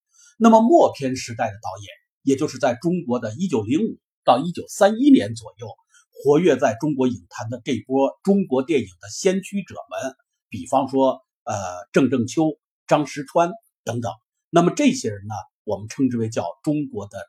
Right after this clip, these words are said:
第一代导演。当然，并不意味着后边他们就没有作品了，呃，只是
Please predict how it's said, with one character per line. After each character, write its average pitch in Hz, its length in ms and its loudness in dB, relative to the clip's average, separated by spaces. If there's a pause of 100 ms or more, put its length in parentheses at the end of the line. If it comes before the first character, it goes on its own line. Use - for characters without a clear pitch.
第 151 140 -8 (120)
一 214 200 0
代 156 280 0
导 90 200 -10
演。 - 120 -16 (280)
当 139 160 4
然， 127 300 -2 (180)
并 180 200 4
不 135 80 2
意 139 140 0
味 120 100 0
着 107 80 -6
后 180 240 4
边 110 160 -10
他 - 120 -8
们 123 100 -2
就 120 120 -4
没 92 100 -8
有 135 140 -2
作 156 180 -2
品 - 100 -18 (160)
了， - 880 -8
呃， 123 140 0
只 113 180 -6
是 - 320 4